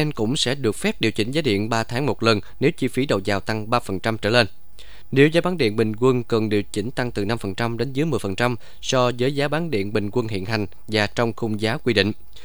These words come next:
Bộ Công Thương sẽ có thẩm quyền quyết định khi nhận đủ hồ sơ phương án giá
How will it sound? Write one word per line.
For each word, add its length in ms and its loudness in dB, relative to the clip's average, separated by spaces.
Bộ 80 2
Công 160 2
Thương 260 2
sẽ 180 0
có 100 -4
thẩm 200 -2
quyền 180 4
quyết 200 -2
định 240 0
khi 120 4
nhận 220 2
đủ 100 2
hồ 200 0
sơ 180 2
phương 200 -2
án 220 -2
giá 300 2